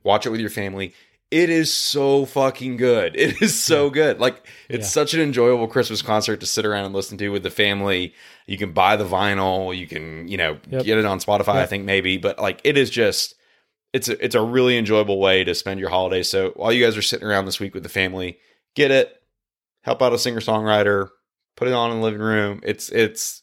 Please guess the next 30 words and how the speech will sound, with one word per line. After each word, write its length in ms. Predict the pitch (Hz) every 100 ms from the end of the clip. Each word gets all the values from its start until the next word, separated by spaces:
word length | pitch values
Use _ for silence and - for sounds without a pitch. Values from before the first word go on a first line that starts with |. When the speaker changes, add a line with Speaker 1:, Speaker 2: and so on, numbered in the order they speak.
| -
Speaker 1:
it's 240 | 110 -
well 280 | 113 104 101
worth, 460 | 95 90 - - _ _ _ _
well 180 | 113 117
worth 240 | 113 107
renting 220 | 98 98 92
it 60 |
and 120 | 92 85
having 280 | 90 87
it 120 | 85 85
for 140 | 87
a 40 |
couple 200 | 82 85
weeks 240 | 85 85 -
to, 280 | - 80 76 -
to 100 | -
watch 340 | 85 85 82 -
and 280 | 80 78 - _ _ _
have 140 | 92
a 20 | 85
little 180 | 82 80
extra 200 | - -
Christmas 320 | 85 - 82
cheer. 240 | - - - _ _ _ _ _ _ _ _
Speaker 2:
Yeah, 100 | 117
man, 240 | 101 95 -
absolutely. 540 | 120 - 113 101 92
Uh, 200 | - 117
very 240 | 113 170 135
timely. 420 | 120 110 101